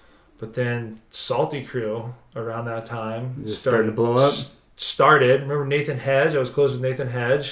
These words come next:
Speaker 1: He, like, was involved. He was gonna do, like, Salty Crew Australia. C J Hobgood came, was riding for him.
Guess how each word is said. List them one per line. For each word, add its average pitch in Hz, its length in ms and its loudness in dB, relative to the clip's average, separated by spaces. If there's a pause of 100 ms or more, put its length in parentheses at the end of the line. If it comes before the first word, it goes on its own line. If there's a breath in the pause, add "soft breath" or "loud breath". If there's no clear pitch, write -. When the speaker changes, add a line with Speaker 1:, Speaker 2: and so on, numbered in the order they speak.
Speaker 1:
He, 147 340 -8
like, 127 340 4 (440)
was 135 200 0
involved. 127 600 6
He 139 60 -6
was 127 140 -6
gonna 131 180 -2
do, 131 140 2
like, 117 320 0
Salty 127 380 2
Crew 127 220 0
Australia. 117 680 -2 (640 loud breath)
C - 320 -6
J 135 140 4
Hobgood 131 960 6 (500)
came, 127 920 -4
was 120 380 -6 (160)
riding 120 560 -4
for 117 300 -6
him. 123 320 -6